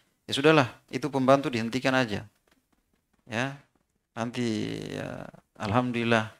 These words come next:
saya sekarang dapat spirit ya, semangat. Ya, ternyata di rumah itu lahan pahala jihad. Ya, jadi kalau kita lakukan ini semua karena lillah, tidak ada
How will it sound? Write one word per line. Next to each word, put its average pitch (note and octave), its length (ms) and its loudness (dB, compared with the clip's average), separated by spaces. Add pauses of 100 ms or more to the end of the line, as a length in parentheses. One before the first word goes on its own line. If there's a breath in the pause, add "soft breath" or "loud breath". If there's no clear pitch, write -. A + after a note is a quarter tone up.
(640)
saya A#2 240 -2
sekarang A2 320 2
dapat G#2+ 320 -2 (180)
spirit A2+ 540 0
ya, C#3 240 2
semangat. A2+ 560 2 (880)
Ya, G#2+ 320 -4
ternyata A#2 480 4
di A2 160 0
rumah A2+ 240 2
itu A#2 320 -2
lahan E3+ 720 4
pahala G3+ 560 6
jihad. F#3+ 480 4 (1800)
Ya, G#2 320 -2
jadi E3+ 320 2
kalau D3+ 160 6
kita E3+ 160 2
lakukan D#3+ 400 4
ini E3 160 0
semua D3+ 400 2
karena A#2 240 4
lillah, C#3+ 480 2 (320)
tidak C#3 320 4
ada - 20 2